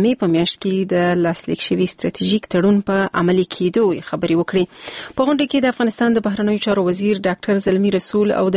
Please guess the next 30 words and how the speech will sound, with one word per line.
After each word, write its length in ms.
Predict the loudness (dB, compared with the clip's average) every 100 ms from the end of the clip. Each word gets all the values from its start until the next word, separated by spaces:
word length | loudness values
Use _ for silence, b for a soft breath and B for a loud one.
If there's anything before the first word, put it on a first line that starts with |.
| 2
امریکا 300 | 0 0 0
د 140 | 0 -2
بهرنیو 420 | 0 2 2 2
چارو 200 | 0 0
د 140 | 0 -2
وزارت 300 | -2 -2 -2
مرستیال 640 | -4 -4 -2 0 2 0 -2 B B B -2
ویلیام 380 | 0 2 2 2
برنز 300 | 2 2 0 -4 -4 -2
ګډون 220 | 0 0 0
کړی 180 | -2 -2 -2
دی. 80 | -6 _ 0
د 100 | 2 2
امریکا 260 | 0 2 0
د 100 | 0
بهرنیو 360 | 0 0 0 0
چارو 200 | 0 2
وزارت 320 | 2 0 0 0
معین 420 | 2 4 4 2
له 60 | 0 -2
ښاغلي 380 | -4 0 0 0 0
رسول 340 | 0 0 0 0
سره 180 | 0 0
په 200 | 0 2
یو 120 | 2 0
ګډ 120 | -2 -2 -4
خبري 260 | -2 -2 -2
کنفرانس 520 | -2 -2 0 0 0 0
کې 120 | 0 B B B B
یو 40 | 0